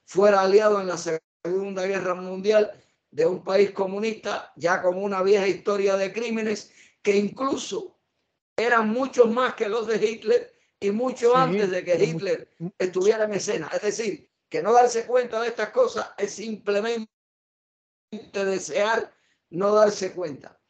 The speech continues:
Speaker 2: No, y
Speaker 1: Que aclaro
Speaker 2: la,
Speaker 1: que nosotros estamos
Speaker 2: y la
Speaker 1: hablando
Speaker 2: represión
Speaker 1: cosas
Speaker 2: de,
Speaker 1: que no están en
Speaker 2: la
Speaker 1: el
Speaker 2: represión de
Speaker 1: libro.
Speaker 2: Hitler no fue muy fuerte, ¿eh?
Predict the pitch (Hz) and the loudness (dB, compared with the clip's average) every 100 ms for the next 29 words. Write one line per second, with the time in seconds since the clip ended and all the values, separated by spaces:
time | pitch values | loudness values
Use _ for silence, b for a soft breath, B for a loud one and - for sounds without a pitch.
0 | _ - 247 - 190 160 202 190 - 208 | _ -8 -6 -2 -2 2 6 8 6 4
1 | 196 - - 160 226 240 247 247 214 214 | -4 -10 -14 -6 -2 0 0 2 4 4
2 | 220 240 240 233 269 294 294 - 208 220 | 4 0 -2 0 0 2 0 -4 -10 -6
3 | 214 240 233 214 214 247 254 277 302 311 | -6 -6 0 2 2 -2 -2 0 0 0
4 | 311 320 320 320 302 311 330 262 220 254 | 2 4 4 4 4 2 2 0 6 6
5 | 311 - 202 226 320 | 6 0 0 -2 -6